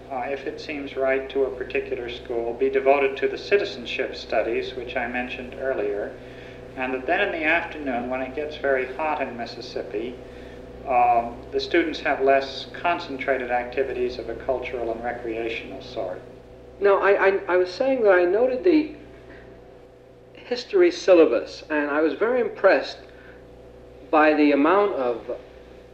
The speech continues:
Speaker 2: uh, teaching in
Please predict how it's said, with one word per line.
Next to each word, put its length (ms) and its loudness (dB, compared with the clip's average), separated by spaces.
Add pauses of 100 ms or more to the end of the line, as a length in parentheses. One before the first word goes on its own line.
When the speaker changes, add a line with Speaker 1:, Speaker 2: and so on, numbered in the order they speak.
(1300)
Speaker 2:
uh, 40 -16 (440)
teaching 560 4
in 260 -4